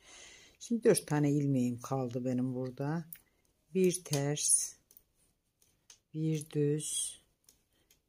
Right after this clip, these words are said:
bir ters, bir düz. Evet, çeviriyorum. Bizim ön patımız kaldı. İki, dört, altı, sekiz ve dokuz.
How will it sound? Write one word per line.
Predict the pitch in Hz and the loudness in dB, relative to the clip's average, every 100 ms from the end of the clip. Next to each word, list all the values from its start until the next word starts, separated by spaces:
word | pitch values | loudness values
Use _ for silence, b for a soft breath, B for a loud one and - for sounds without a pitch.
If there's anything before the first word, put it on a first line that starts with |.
| - | -6
bir | 160 156 - | -4 -4 -6
ters, | - 139 143 156 156 - - - - - _ _ _ - _ _ _ - B - _ _ - | -6 -2 0 0 -2 -2 -2 -4 -8 -14 _ _ _ -20 _ _ _ -20 B -20 _ _ -2
bir | 202 196 165 | 4 4 2
düz. | - - - - - - _ _ _ | -6 0 4 4 0 -8 _ _ _
Evet, | 180 160 - _ - _ _ _ - | -12 -12 -16 _ -20 _ _ _ -12
çeviriyorum. | - 214 139 - 123 - - _ _ _ _ _ - | 0 2 2 0 -12 -16 -16 _ _ _ _ _ -10
Bizim | 196 175 190 | -4 -4 -2
ön | 190 | 0
patımız | 156 156 143 - 127 - | 2 0 -2 -2 -2 -2
kaldı. | - - - _ _ - | -6 -14 -16 _ _ -12
İki, | 190 - - - - | -12 -10 -14 -12 -6
dört, | 151 131 _ _ | -6 -6 _ _
altı, | 160 156 - - - | -6 -6 -6 -14 -10
sekiz | - 151 - 175 165 | -8 -8 -8 -10 -4
ve | 185 165 | -4 -4
dokuz. | 131 - - - - - | -14 -18 -12 -10 -8 -12